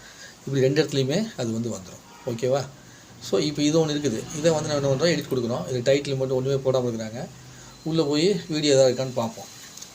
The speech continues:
சீக்கிரம், சீக்கிரம் லோட் ஆகணும். ஸ்லோவாக வச்சு, இப்போ வந்து இப்போ ரெண்டு இருக்கு இல்லையா? இப்போ அன்வான்டட் ரெண்டு இருக்கிற மாதிரி தெரியுதுல்ல? இங்க வந்து ஆட் டைட்டில் வந்து போடணும். இப்போ இந்த வீடியோ என்னவா இருக்குது?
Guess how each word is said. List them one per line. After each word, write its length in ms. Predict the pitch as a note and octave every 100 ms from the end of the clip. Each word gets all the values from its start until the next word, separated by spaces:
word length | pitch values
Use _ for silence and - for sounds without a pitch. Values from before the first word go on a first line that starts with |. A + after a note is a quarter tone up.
| - - - - - - - - - - - - - - - - - - - - - - -
சீக்கிரம், 280 | - D3 C#3
சீக்கிரம் 240 | C#3 C3+ C3
லோட் 120 | B2+ A#2+
ஆகணும். 280 | A2+ B2+ - - - - -
ஸ்லோவாக 320 | - C#3+ C3+
வச்சு, 160 | C3 C3 C3
இப்போ 100 | C#3
வந்து 120 | D3 F#3
இப்போ 100 | C3+ C#3
ரெண்டு 120 | C#3
இருக்கு 140 | C3+ C3+
இல்லையா? 200 | D#3+ C3+ B2
இப்போ 160 | C3 D#3+ C#3+
அன்வான்டட் 360 | C#3 C#3+ C#3+ D3 C3
ரெண்டு 160 | B2+
இருக்கிற 200 | B2+ C3 C3
மாதிரி 140 | B2+ B2
தெரியுதுல்ல? 320 | A#2+ A#2+ C3 - - - - - D#3
இங்க 120 | D#3 D3
வந்து 180 | D3+ E3+
ஆட் 140 | C#3+ C#3+
டைட்டில் 240 | C#3 B2+
வந்து 160 | B2 A#2+
போடணும். 260 | A2+ G#2 G#2
இப்போ 120 | A2+ D3
இந்த 160 | D3 D3+ D3+
வீடியோ 300 | E3 D#3 D3 C3+
என்னவா 240 | C3 C3 A#2+
இருக்குது? 280 | A2 G#2